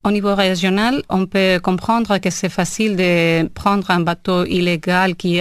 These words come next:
vient d'échapper d'un port, de le reprendre dans un autre port d'un pays voisin qui a reçu l'appel de cet, euh, premier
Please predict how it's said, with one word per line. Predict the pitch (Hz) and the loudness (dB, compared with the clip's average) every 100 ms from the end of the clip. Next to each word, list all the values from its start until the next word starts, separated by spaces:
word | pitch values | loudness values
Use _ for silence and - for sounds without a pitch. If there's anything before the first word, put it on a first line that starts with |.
| - | -2
vient | 175 190 | -2 0
d'échapper | 185 185 - 175 175 | 0 0 -2 -2 0
d'un | 180 170 | 0 0
port, | - 190 220 214 | 0 0 0 -2
de | 196 185 | -2 0
le | 185 | 0
reprendre | 180 190 - 208 202 190 | 2 0 0 -2 0 0
dans | 185 175 | 0 0
un | 185 | -2
autre | 180 190 | 0 -4
port | - 190 180 175 | 0 0 2 0
d'un | 160 170 170 165 | 0 0 0 0
pays | - 180 175 | 0 -2 0
voisin | 185 208 - 185 226 294 247 | 0 -2 0 0 0 -2 -4
qui | 196 | -2
a | 185 | -2
reçu | 180 - 202 | -2 -2 0
l'appel | 196 190 175 185 | 0 0 0 2
de | 170 | 0
cet, | 180 180 - | -4 -6 -2
euh, | 175 165 160 165 160 | 0 2 2 0 0
premier | 160 175 170 170 170 | -2 -2 0 0 0